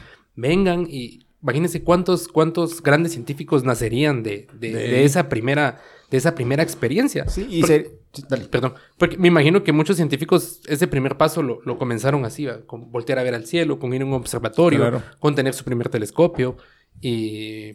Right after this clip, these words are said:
Speaker 1: pues sería un incentivo muy, muy, muy importante para la juventud guatemalteca.
Speaker 2: Así es. La astronomía es como la madre de todas las ciencias, junta todas. Entonces, por ejemplo,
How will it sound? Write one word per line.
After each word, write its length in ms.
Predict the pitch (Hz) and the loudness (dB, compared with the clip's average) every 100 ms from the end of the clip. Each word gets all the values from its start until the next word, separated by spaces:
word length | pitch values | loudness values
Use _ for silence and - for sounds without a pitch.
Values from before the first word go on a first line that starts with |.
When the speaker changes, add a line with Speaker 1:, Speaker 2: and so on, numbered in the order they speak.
| _ | _
Speaker 1:
pues 260 | 117 110 - | -6 -6 -4
sería 260 | 127 139 | 2 4
un 100 | 160 | 6
incentivo 420 | 165 143 117 147 | 6 4 4 4
muy, 240 | 139 143 139 | 6 4 2
muy, 600 | - - 139 135 160 165 147 - - - | -2 -14 -12 2 6 6 4 -6 -20 -4
muy 140 | 185 185 | 4 6
importante 480 | 185 123 170 165 135 | 6 2 2 2 0
para 160 | 120 | 0
la 100 | 113 | -2
juventud 460 | 113 117 107 123 131 | -2 -2 -2 -2 -2
guatemalteca. 440 | 117 117 135 160 123 | -2 0 2 2 2
Speaker 2:
Así 200 | - - | -6 -10
es. 60 | - | -2
La 140 | 139 | 0
astronomía 580 | 135 139 131 147 202 202 | 0 0 0 2 4 2
es 100 | 190 | 2
como 300 | 190 165 139 | 2 4 6
la 140 | 123 117 | 6 4
madre 300 | 147 180 160 | 4 6 4
de 80 | 139 | 4
todas 200 | 156 147 | 2 2
las 160 | 123 | 2
ciencias, 420 | 175 196 156 120 | 2 2 0 -2
junta 380 | - 170 170 151 | 0 0 2 0
todas. 440 | 196 208 127 - _ _ _ _ _ | 2 2 0 -6 _ _ _ _ _
Entonces, 400 | 135 135 165 180 | -2 2 2 2
por 160 | 175 127 | 0 0
ejemplo, 420 | 160 170 147 117 | 2 2 2 0